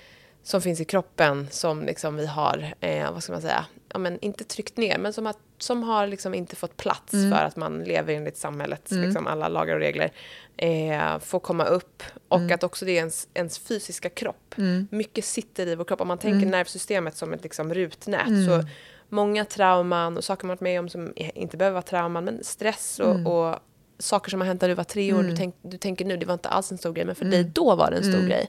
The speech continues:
Speaker 2: Mm.
Speaker 1: Det sätter sig som knutar i det här rutnätet.
Speaker 2: Mm.
Speaker 1: Och genom kapp så löser du upp det.
Speaker 2: Mm.
Speaker 1: Eh, och det är ett fantastiskt verktyg för
Speaker 2: Mm.
Speaker 1: att verkligen så här, komma ner i kroppen,
Speaker 2: Mm.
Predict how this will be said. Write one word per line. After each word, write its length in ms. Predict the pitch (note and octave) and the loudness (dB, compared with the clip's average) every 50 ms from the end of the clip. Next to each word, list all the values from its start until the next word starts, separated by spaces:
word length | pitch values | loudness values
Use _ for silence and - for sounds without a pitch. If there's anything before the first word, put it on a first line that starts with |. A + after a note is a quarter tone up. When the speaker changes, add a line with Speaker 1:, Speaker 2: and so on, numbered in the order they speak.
| C#4 D4 | -2 -4
Speaker 2:
Mm. 220 | E3+ E3+ E3 D#3+ D#3+ - - _ _ - | -2 -2 -2 -2 -4 -8 -12 _ _ -6
Speaker 1:
Det 80 | - | -4
sätter 240 | - - A3+ - G#3+ | -2 -2 -2 -2 -4
sig 140 | G3+ - F#3+ | -4 -4 -4
som 120 | G3+ F#3+ F3+ | -4 -4 0
knutar 480 | - - G3+ F#3+ F#3+ - - A3 F#3+ | 2 2 2 2 2 4 6 6 6
i 60 | E3+ E3+ | 6 6
det 60 | F3 | 2
här 140 | E3+ E3+ E3+ | 0 0 0
rutnätet. 600 | E3+ F3 F3 - - G3+ F#3+ E3+ - - - - | 0 0 0 2 2 2 2 0 0 -2 0 0
Speaker 2:
Mm. 280 | G3+ F#3+ F3+ F3 F#3 F3 - - - _ _ _ | 2 0 0 -2 -4 -6 -10 -16 -20 _ _ _
Speaker 1:
Och 180 | F#3 - - | -8 -4 2
genom 280 | F#3+ F#3 F3 F3 E3+ E3+ | 4 4 4 4 2 -2
kapp 280 | - - E3 - - - | -4 -8 -10 -8 -8 -6
så 340 | - - F3 E3 D#3+ D#3 D#3+ - _ _ _ _ _ _ _ _ | -2 0 2 2 2 0 -2 -8 _ _ _ _ _ _ _ _
löser 340 | - F#3+ F3+ E3+ - - F3+ | 4 4 4 4 4 0 -6
du 100 | F3 E3+ | -6 -4
upp 200 | - F#3+ - - - | -6 -6 -8 -10 -12
det. 140 | - - F#3+ - - - | -10 -10 -10 -10 -6 -4
Speaker 2:
Mm. 280 | F#3 F3+ E3+ D#3+ D3 C#3+ C3 B2 A2+ - | -2 -2 0 -2 -2 -4 -8 -10 -2 2
Speaker 1:
Eh, 480 | E3+ E3 D#3+ D#3 D3+ D3 D3 D3 - - - - - - | 4 4 4 4 2 2 0 0 -2 -2 -2 -6 -6 -6
och 100 | - F#3+ F#3 | -6 -4 -2
det 80 | G3 | 0
är 100 | G3 F#3 | 0 0
ett 80 | F3+ - | 0 0
fantastiskt 600 | - F3+ E3+ - - - - A3 - - E3 D#3+ | -4 -6 -6 -6 -6 -8 -8 -6 -4 -6 -2 0
verktyg 440 | D#3+ D#3 D#3 - - - - - - | 0 0 0 0 -2 -4 -4 -4 -4
för 120 | - - | -4 0
Speaker 2:
Mm. 160 | - - - | 2 2 2
Speaker 1:
att 180 | - F3 E3+ - | 2 0 -2 -4
verkligen 400 | D#3 D#3 D3+ - - D#3+ D3+ F3 | -4 -6 -6 -6 -4 -4 -4 -4
så 80 | - - | -4 -4
här, 180 | - - - - _ _ | -4 -6 -8 -12 _ _
komma 200 | - - A3+ A3 | -6 -4 -4 -2
ner 120 | G#3+ G#3 G#3 | -2 -4 -4
i 40 | G#3 | -4
kroppen, 480 | - - G3+ - _ - - F#3+ F3+ F3+ F#3 | -6 -8 -8 -8 _ -2 -2 0 0 0 0
Speaker 2:
Mm. 380 | F#3 F#3+ F#3+ F#3 F3+ F#3 F#3+ | 0 0 0 0 0 -2 -4